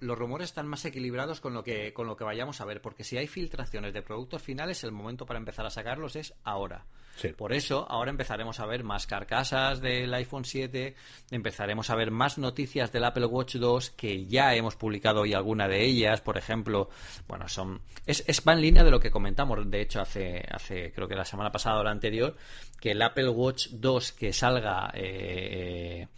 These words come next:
Speaker 1: a final de septiembre o en marzo, eh, será más o menos el modelo, un modelo muy similar al que ya conocemos, lo único,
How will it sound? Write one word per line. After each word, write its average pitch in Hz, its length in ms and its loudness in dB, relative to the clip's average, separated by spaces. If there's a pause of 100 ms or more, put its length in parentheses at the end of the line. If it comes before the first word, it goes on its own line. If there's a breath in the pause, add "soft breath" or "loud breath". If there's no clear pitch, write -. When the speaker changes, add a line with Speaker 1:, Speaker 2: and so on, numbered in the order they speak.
(240 loud breath)
Speaker 1:
a 110 100 -4
final 107 220 0
de 131 60 4
septiembre 123 520 2
o 95 60 -2
en 92 80 -6
marzo, 123 540 0 (420 loud breath)
eh, 92 760 -2
será 107 320 0
más 123 420 2
o 143 60 2
menos 143 260 0
el 107 140 0
modelo, 107 400 2
un 117 180 -2
modelo 127 300 0
muy 117 120 0
similar 127 360 2
al 110 80 -2
que 95 140 -6
ya 101 100 -2
conocemos, 135 560 -4
lo 110 120 0
único, 120 500 -2